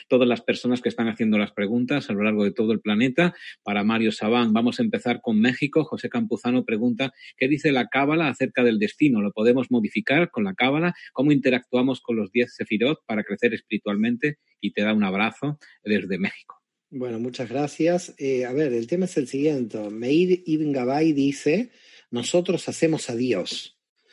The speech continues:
Speaker 2: Cuando dice "nosotros hacemos a Dios", ¿qué está diciendo? Porque hay un misterio acá que es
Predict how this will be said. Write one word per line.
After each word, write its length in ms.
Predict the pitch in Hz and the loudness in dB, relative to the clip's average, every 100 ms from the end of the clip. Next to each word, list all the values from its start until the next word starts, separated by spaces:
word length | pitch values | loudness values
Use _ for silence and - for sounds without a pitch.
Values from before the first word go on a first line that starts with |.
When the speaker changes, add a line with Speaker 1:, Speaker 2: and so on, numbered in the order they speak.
| - - _ | -20 -20 _
Speaker 2:
Cuando 300 | - 131 135 | -8 -2 4
dice 240 | 151 - | 4 4
"nosotros 420 | 147 127 170 160 | -2 0 -2 0
hacemos 380 | 143 127 160 135 | -2 0 0 2
a 60 | 139 | 4
Dios", 260 | 147 180 | 6 6
¿qué 80 | - | 2
está 200 | 131 165 | -4 2
diciendo? 800 | 156 131 - 175 117 107 90 87 _ _ - _ _ | 2 2 2 2 2 -4 -6 -8 _ _ -20 _ _
Porque 280 | 151 127 190 | -8 0 2
hay 160 | 220 | 4
un 160 | 202 160 | 2 2
misterio 580 | 156 - 165 135 120 110 | -4 2 4 4 2 -2
acá 380 | 107 135 143 143 | -4 -2 -2 -2
que 100 | |
es 100 | 165 | -4